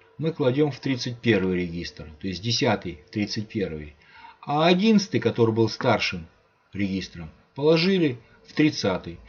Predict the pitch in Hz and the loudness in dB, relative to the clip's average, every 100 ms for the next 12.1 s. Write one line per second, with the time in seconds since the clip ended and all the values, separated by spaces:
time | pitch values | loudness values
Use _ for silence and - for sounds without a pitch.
0 | - - 160 180 165 165 170 175 170 151 | -16 -4 -2 -2 0 2 2 4 4 4
1 | 156 156 - 190 156 104 - _ - - | 2 0 0 0 2 -2 -4 _ -20 -20
2 | 107 - - 113 110 113 139 180 180 - | -20 -20 -8 -4 -2 0 4 4 4 2
3 | 131 113 - 147 - 131 113 95 85 - | 0 0 2 2 2 2 2 0 -6 -10
4 | 85 - _ _ _ _ _ _ _ _ | -18 -20 _ _ _ _ _ _ _ _
5 | 120 117 - 175 147 131 127 123 117 - | -6 -4 4 6 6 4 2 2 0 0
6 | 101 - 107 110 101 101 104 123 - 110 | -4 -4 -2 0 0 0 0 0 2 0
7 | - 95 98 113 110 107 104 95 92 90 | 0 -4 -2 -2 0 0 0 0 -2 -2
8 | 95 92 104 104 - 123 123 - 113 - | -2 0 0 0 2 2 2 -2 -6 0
9 | 127 156 185 175 - _ 180 147 139 135 | 2 4 2 0 -10 _ -8 0 0 2
10 | 135 127 120 107 - 104 - _ - 120 | 2 4 2 -2 -4 -10 -10 _ 0 0
11 | 117 113 - 120 104 104 98 98 - 95 | 0 -6 2 2 4 0 0 -4 -6 -12